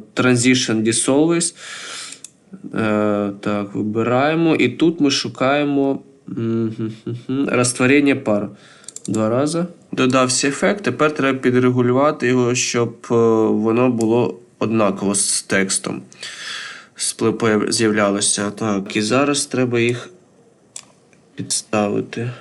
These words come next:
щоб вони однаково бу-, з'являлися. До речі, чим ближче ви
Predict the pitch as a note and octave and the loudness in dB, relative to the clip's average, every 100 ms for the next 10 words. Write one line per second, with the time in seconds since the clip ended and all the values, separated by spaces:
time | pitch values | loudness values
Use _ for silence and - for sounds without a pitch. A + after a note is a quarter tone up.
0 | - - - A2 G#2+ A2 G#2+ G#2+ G#2+ - | -16 -8 -6 -2 0 2 2 2 0 -2
1 | A2 - - - - A2 A2 G#2+ G#2+ G#2 | -6 -4 -6 -8 -8 -2 0 0 0 0
2 | A#2 - F3 E3+ _ - B2 C#3 D3+ D3+ | -2 -4 -6 -14 _ -4 2 4 4 2
3 | C#3+ D3 C#3+ C3 C3 D#3 D3+ - B2 C3 | 0 4 4 4 4 4 4 2 2 4
4 | B2+ A#2 | 4 2